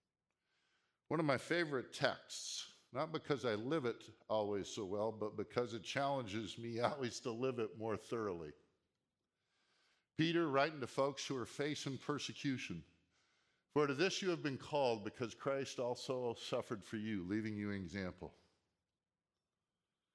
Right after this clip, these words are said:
Oh, if we could live this out more thoroughly, so that you might follow in his steps.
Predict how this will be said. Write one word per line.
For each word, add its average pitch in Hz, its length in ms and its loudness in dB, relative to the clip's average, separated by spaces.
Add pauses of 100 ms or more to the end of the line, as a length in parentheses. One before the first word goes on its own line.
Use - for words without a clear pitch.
(1200)
Oh, 120 440 -2
if - 140 -12
we 123 120 2
could 117 260 -6
live 104 340 -2
this 110 260 -4
out 107 240 -2
more 104 160 -6
thoroughly, 98 520 -2 (240)
so - 220 -2
that 110 140 0
you 135 160 0
might 135 240 4
follow 156 480 2
in 147 160 -2
his 135 140 -4
steps. - 680 -8